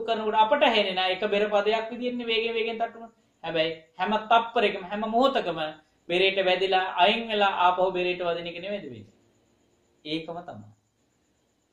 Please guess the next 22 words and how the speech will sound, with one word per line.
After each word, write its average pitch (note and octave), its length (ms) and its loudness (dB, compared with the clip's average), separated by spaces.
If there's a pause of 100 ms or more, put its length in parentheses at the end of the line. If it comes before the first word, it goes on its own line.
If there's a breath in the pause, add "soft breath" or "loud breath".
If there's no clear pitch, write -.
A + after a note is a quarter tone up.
එහෙනම් C#3+ 380 -2
වටහා E3 420 0
ගන්න A#2 340 -6 (960)
පුද්ගලයෙක් A#3+ 640 2
සත්වයෙක් E3+ 600 -4
කියලා D3 280 -6
නෙවෙයි C#3 340 -8 (280)
එතනදි D3+ 440 -8
සඳහන් E3 520 -6
වෙන්නේ A#2+ 520 -8 (300)
කර්ම E3 380 2
ශක්තිය D3+ 540 -10
සහිත C#3 400 -10
ඒ B2 720 -10
සිතක් G#3+ 540 -2
තමයි D3 320 -8
එතන C#3 320 -8
ගොඩනැගි C3+ 420 -8
සිතුවිලි C3+ 360 -10
පරම්පරාවේ. A#2+ 720 -14 (360)
හැබැයි D3 400 2 (540)
මේවා D#3+ 440 0